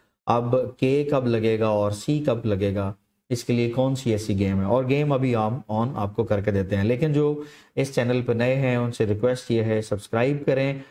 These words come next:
बेल आइकन को प्रेस करें और दीगर लोगों के साथ इसे शेयर करें।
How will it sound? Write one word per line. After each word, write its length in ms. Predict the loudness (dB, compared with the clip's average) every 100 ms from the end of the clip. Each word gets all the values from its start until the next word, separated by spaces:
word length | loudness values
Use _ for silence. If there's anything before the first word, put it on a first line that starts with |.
| _ 0
बेल 180 | 2
आइकन 340 | 2 0 -2 -2
को 100 | -2
प्रेस 300 | 0 0 0
करें 280 | -2 0 0
और 160 | -2
दीगर 280 | -2 0 2
लोगों 320 | 0 0 -2
के 60 | -4
साथ 220 | -4 -4
इसे 220 | -4 -6
शेयर 280 | -4 -2 -2
करें। 300 | -6 -8